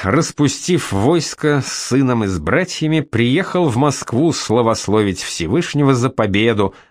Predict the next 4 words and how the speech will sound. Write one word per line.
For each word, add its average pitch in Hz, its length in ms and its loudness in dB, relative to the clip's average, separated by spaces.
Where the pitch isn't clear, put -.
данную 131 640 0
ему 101 300 0
без 95 240 -2
кровопролития. 90 1000 -2